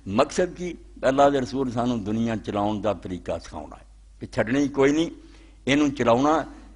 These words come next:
ਚਲਾ ਕੇ ਅੱਲਾਹ ਤਾਲਾ ਦੇ ਸਾਹਮਣੇ ਸਾਬਤ ਕਰਨਾ ਕਿ ਅੱਲਾ ਜੋ ਤਾਕਤਾਂ ਤੂੰ ਸਾਨੂੰ ਦਿੱਤੀਆਂ ਸੀ, ਕਿਸੇ ਨੂੰ ਮਾਲ ਦਿੱਤਾ, ਕਿਸੇ ਨੂੰ ਅਹੁਦਾ ਦਿੱਤਾ, ਕਿਸੇ ਨੂੰ ਇਲਮ ਦਿੱਤਾ, ਅਸੀਂ ਉਹਨਾਂ ਸਾਰਿਆਂ ਨੂੰ ਤੇਰੀ ਮਰਜ਼ੀ ਦੇ ਮੁਤਾਬਕ ਖਰਚ ਕੀਤਾ, ਤੈਨੂੰ ਖੁਸ਼ ਕਰਨ ਲਈ ਕੋਸ਼ਿਸ਼ਾਂ ਕੀਤੀਆਂ। ਅੱਲਾਹ ਤਾਲਾ ਇਹਦੇ ਫਿਰ ਮੁਲਕ ਨਜ਼ੀਮ ਆ,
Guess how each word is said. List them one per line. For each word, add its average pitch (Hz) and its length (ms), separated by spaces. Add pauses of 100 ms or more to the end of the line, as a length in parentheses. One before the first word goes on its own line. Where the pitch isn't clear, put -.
ਚਲਾ 170 300
ਕੇ 196 160
ਅੱਲਾਹ 170 180
ਤਾਲਾ 151 240
ਦੇ 143 120
ਸਾਹਮਣੇ 139 280
ਸਾਬਤ 117 380
ਕਰਨਾ 110 240
ਕਿ 101 140
ਅੱਲਾ 113 200
ਜੋ 107 180
ਤਾਕਤਾਂ 101 440
ਤੂੰ 95 140
ਸਾਨੂੰ 101 260
ਦਿੱਤੀਆਂ 139 380
ਸੀ, 92 80
ਕਿਸੇ 113 260
ਨੂੰ 104 140
ਮਾਲ 101 340
ਦਿੱਤਾ, 95 320
ਕਿਸੇ 98 200
ਨੂੰ 104 100
ਅਹੁਦਾ 117 260
ਦਿੱਤਾ, 92 340
ਕਿਸੇ 101 180
ਨੂੰ 104 100
ਇਲਮ 127 240
ਦਿੱਤਾ, 113 380 (400)
ਅਸੀਂ 156 240
ਉਹਨਾਂ 143 200
ਸਾਰਿਆਂ 120 300
ਨੂੰ 120 100
ਤੇਰੀ 117 260
ਮਰਜ਼ੀ 110 320
ਦੇ 107 80
ਮੁਤਾਬਕ 104 400
ਖਰਚ 120 260
ਕੀਤਾ, - 280 (580)
ਤੈਨੂੰ 156 280
ਖੁਸ਼ 156 240
ਕਰਨ 147 160
ਲਈ 143 120
ਕੋਸ਼ਿਸ਼ਾਂ 151 420
ਕੀਤੀਆਂ। 165 420 (380)
ਅੱਲਾਹ 170 220
ਤਾਲਾ 165 260
ਇਹਦੇ 151 400
ਫਿਰ 131 180
ਮੁਲਕ 127 340
ਨਜ਼ੀਮ 113 420
ਆ, - 100